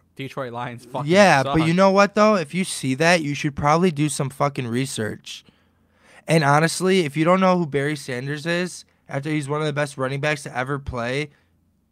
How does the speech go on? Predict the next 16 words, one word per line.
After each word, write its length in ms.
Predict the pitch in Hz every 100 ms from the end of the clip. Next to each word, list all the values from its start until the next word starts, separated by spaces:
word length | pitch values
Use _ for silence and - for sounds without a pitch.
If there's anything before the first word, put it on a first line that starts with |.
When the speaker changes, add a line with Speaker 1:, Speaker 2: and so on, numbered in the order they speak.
| _
Speaker 2:
you 160 | 165 190
are 120 | 175
a 60 | 147
little 440 | 131 131 117 113
day, 440 | - 139 120 113 113
day, 440 | 110 107 107 117
day, 340 | 135 139 117 120
you 960 | 117 101 98 87 78 78 - - 113
know? 360 | 117 120 139 147
You're 160 | 113 131
a 60 |
little 180 | 139 147
bit 200 | 127 120
of 180 | 104 110
der, 440 | 110 107 98 92 104
der. 500 | 98 95 92 87